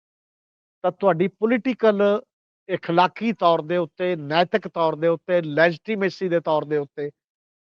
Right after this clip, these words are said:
ਤੁਹਾਡੀਆਂ ਗੱਲਾਂ ਦਾ ਇਤਬਾਰ ਨਹੀਂ ਰਹਿੰਦਾ, ਵਿਸ਼ਵਾਸ ਨਹੀਂ ਰਹਿੰਦਾ,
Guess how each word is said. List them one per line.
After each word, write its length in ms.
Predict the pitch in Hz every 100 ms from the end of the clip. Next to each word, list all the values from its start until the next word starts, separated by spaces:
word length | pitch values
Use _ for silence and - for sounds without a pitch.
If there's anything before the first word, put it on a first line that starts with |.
| _ -
ਤੁਹਾਡੀਆਂ 360 | 180 160 175
ਗੱਲਾਂ 380 | 151 147 143 165
ਦਾ 180 | 156 175
ਇਤਬਾਰ 640 | 160 147 139 135 135 143
ਨਹੀਂ 340 | 135 123 156 151
ਰਹਿੰਦਾ, 360 | 139 143 143 - _ _ _ _ _ _ _ _
ਵਿਸ਼ਵਾਸ 540 | 135 - 156 147 160 151
ਨਹੀਂ 280 | 147 196
ਰਹਿੰਦਾ, 380 | 175 170 156 151